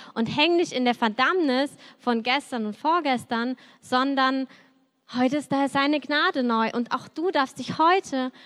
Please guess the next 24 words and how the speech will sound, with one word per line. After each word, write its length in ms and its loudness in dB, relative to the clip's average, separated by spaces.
neu 260 6
positionieren. 840 2
Ich 100 -8
weiß 200 4
nicht, 120 -2
wie 60 0
deine 200 0
letzten 360 -4
Wochen 300 -2
gewesen 500 -4
sind, 240 -8
ob 160 -4
du 140 -10
weise 340 -2
warst 260 0
oder 200 0
nicht, 320 -2
aber 200 2
letztlich 560 0
ist 240 0
heute 240 0
ein 80 -4
neuer 320 0
Tag. 360 -14